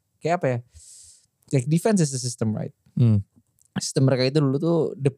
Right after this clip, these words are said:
Speaker 1: di perimeter tuh they're very, very aggressive.
Speaker 2: Mm-hmm.
Speaker 1: And if you lose two of your most aggressive perimeter defenders, sisanya cuma tinggal Ant Edwards doang.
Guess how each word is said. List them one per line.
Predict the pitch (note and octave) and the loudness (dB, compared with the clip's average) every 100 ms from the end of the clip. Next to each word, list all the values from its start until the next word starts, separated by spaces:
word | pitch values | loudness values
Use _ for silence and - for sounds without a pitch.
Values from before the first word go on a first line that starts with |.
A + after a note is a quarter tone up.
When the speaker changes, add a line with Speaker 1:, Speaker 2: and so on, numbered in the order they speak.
| _ | _
Speaker 1:
di | - B2 A#2+ A#2+ | -6 0 2 0
perimeter | A#2 A#2 A2 G#2+ | 0 -2 0 -4
tuh | C#3 D3+ | -4 -2
they're | B2+ A2+ | -2 0
very, | A#2 A#2+ A#2+ | 0 0 0
very | A#2 A2 A2 | -2 -2 -4
aggressive. | A2 G#2+ G#2+ - A#2 _ - | -6 -6 -8 -8 -20 _ -4
Speaker 2:
Mm-hmm. | A#2 A#2+ B2+ | 2 2 0
Speaker 1:
And | - | -4
if | A#2 A#2+ | -4 -4
you | D3+ | -2
lose | E3 E3 | -2 -2
two | _ D3+ C#3+ | _ -2 0
of | C3+ | -2
your | B2 | -2
most | A#2+ A#2+ A#2 - | 0 0 -2 -6
aggressive | B2+ A#2 A2+ A#2+ - | -6 -6 -4 -8 -6
perimeter | A#2 A2+ A2 A2 | -4 -2 -2 -4
defenders, | A2 G#2+ B2+ C3 C3 - - _ _ _ _ _ _ | -6 -4 -4 -4 -8 -14 -20 _ _ _ _ _ _
sisanya | - B2 B2 D3 | -8 -2 0 0
cuma | B2+ | 0
tinggal | A#2 A2 | 0 0
Ant | - G#2+ | -4 -6
Edwards | F#2+ A2 A2 - | -6 -6 -6 -6
doang. | - G2 | -6 -6